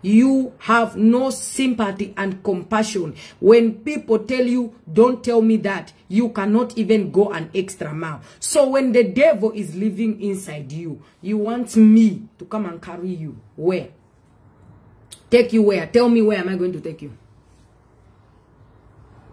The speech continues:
Hmm? God says we sh-, iron sharpens iron.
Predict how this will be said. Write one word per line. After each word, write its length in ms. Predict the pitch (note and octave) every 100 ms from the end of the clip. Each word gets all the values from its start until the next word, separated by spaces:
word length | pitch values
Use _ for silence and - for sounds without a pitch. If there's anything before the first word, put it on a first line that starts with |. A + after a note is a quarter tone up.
| - - - - - - - - - - -
Hmm? 260 | A#3+ C#4 F4+ - _ _ _ _ _ _ _ _ _ _ _ _ _ E3+
God 240 | F#3 C4 -
says 320 | - B3+ G3+
we 80 | A3
sh-, 160 | - -
iron 280 | A#3+ A#3 A3
sharpens 480 | G#3+ A3 B3 A3 -
iron. 340 | G#3 F#3+ D#3+